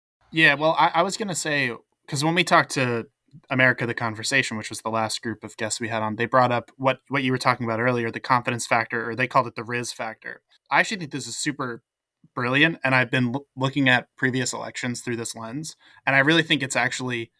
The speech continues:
super predictive, is, like, just, is it,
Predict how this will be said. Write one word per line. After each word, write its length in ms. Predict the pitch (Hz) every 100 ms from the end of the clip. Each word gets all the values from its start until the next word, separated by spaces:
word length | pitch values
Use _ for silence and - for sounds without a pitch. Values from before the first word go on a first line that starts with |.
| _ _ _
super 360 | - 156 143
predictive, 580 | 127 120 120 120 160 160
is, 200 | 123 117
like, 220 | 120 113 -
just, 240 | 123 - _ _ _ _ _
is 180 | 151 143
it, 180 | 156